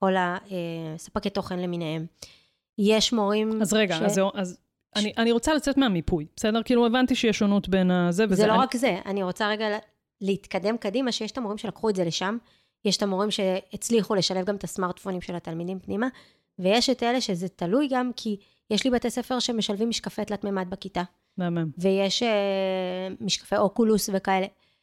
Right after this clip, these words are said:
Speaker 1: כל
Speaker 2: אז זה אומר
Speaker 1: אחד
Speaker 2: בעצם שכאילו אתם באים, עושים איזשהו מיפוי, אוקיי? ואז אני אומרת, זה סט הכלים בגדול מהאזור של, בואו נשלב נגיד סתם סרטון וידאו בשיעור, בסדר? נגיד, הכי בייסיק,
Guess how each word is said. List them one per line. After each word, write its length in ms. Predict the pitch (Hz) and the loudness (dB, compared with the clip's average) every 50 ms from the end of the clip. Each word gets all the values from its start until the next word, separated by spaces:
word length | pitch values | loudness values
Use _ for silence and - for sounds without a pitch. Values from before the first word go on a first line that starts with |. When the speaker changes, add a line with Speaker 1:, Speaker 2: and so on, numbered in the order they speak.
| _ _ _ _ _ _ _ | _ _ _ _ _ _ _
Speaker 1:
כל 320 | - - 226 226 247 262 277 294 | -4 0 2 4 4 4 4 4
Speaker 2:
אז 80 | 254 196 | 4 4
זה 60 | 220 | 4
אומר 180 | 220 226 254 302 | 4 4 4 2
Speaker 1:
אחד 100 | 311 262 | 2 2
Speaker 2:
בעצם 280 | 247 240 262 - 269 | 2 0 2 2 0
שכאילו 340 | 254 - 233 - - 226 214 | 0 0 -2 0 2 2 2
אתם 220 | 208 - 220 208 196 | 2 2 0 0 0
באים, 340 | 185 175 185 233 269 277 285 | 0 2 2 2 2 2 0
עושים 300 | - 202 - - 226 208 | -2 -2 0 0 2 2
איזשהו 280 | 196 185 190 - 190 180 | 2 0 0 0 0 0
מיפוי, 380 | 170 165 - - 226 247 277 285 - _ _ _ _ _ _ _ _ - | 0 -2 2 2 4 4 4 2 -2 _ _ _ _ _ _ _ _ -4
אוקיי? 320 | 196 - - 254 262 277 269 - _ _ _ _ _ _ _ _ _ _ - | -4 -2 2 2 2 2 0 -2 _ _ _ _ _ _ _ _ _ _ -4
ואז 380 | 165 196 - 226 226 226 214 | -2 0 2 2 2 4 4
אני 140 | 226 220 208 | 2 2 2
אומרת, 300 | 202 202 208 208 220 208 - | 2 2 2 2 0 -2 -2
זה 200 | 202 190 226 233 | 0 2 2 2
סט 360 | - - - - 233 220 - | 2 0 2 2 0 0 0
הכלים 440 | 226 - - 214 190 196 202 208 196 | -4 -2 0 0 2 4 4 4 4
בגדול 360 | 185 180 190 185 196 196 196 185 | 4 4 4 4 4 4 4 4
מהאזור 800 | 202 214 220 214 202 190 180 185 180 185 180 180 196 202 196 | 4 4 6 4 4 2 2 2 2 2 4 4 4 4 4
של, 280 | 190 - 202 185 185 175 - - | 4 4 2 2 2 0 -2 -6
בואו 240 | 196 180 202 208 208 | 0 2 4 4 6
נשלב 380 | 202 185 - 208 190 190 180 180 | 4 4 4 4 2 2 2 2
נגיד 200 | 190 175 180 175 | 0 0 0 -2
סתם 240 | - - 208 180 170 | -2 0 0 0 0
סרטון 400 | - - 190 180 - - 196 190 180 | 0 0 -2 0 2 4 4 4 6
וידאו 300 | 160 196 196 170 180 175 | 6 4 4 4 4 2
בשיעור, 680 | 165 170 - - 175 165 165 185 208 247 285 330 381 359 _ _ _ | 2 0 -2 -2 -2 2 4 6 6 6 4 2 0 -4 _ _ _
בסדר? 400 | - - - 185 196 220 247 254 | -8 -2 0 0 2 4 4 4
נגיד, 560 | 262 247 214 190 190 220 247 277 330 359 285 196 | 4 2 2 2 2 2 4 4 4 2 2 2
הכי 300 | 170 180 165 - 202 190 | 2 0 0 0 0 2
בייסיק, 560 | 180 190 202 226 - - 339 359 - - | 4 4 2 2 2 2 0 0 0 -4